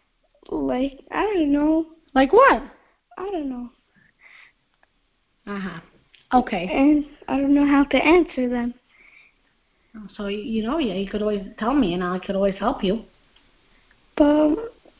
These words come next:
Speaker 1: when it's in day camp and
Speaker 2: Uh-huh. Okay. So anyways, Malky Weingarten said she's anyways not making any more Missus Tweezers, so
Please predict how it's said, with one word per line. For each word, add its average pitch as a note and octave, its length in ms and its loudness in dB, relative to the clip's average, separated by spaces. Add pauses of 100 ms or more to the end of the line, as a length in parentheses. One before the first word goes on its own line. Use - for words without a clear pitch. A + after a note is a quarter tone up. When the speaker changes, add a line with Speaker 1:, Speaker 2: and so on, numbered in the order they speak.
Speaker 1:
when B3+ 460 6
it's B3 220 0
in B3 260 0 (680)
day D#4+ 180 6 (100)
camp C#4+ 440 0
and B3 380 -2 (640)
Speaker 2:
Uh-huh. F#3 340 -6 (880)
Okay. F#4 340 0 (1300)
So - 80 -2
anyways, B3+ 480 4
Malky A#3 380 -2
Weingarten G#3+ 540 -2
said G#3 160 -2
she's A3 160 -6
anyways A#3 340 2
not G3+ 160 0
making G3+ 380 -2
any G3+ 120 2
more G#3 180 0
Missus G#3 320 -2
Tweezers, C4+ 400 4 (100)
so A3+ 360 2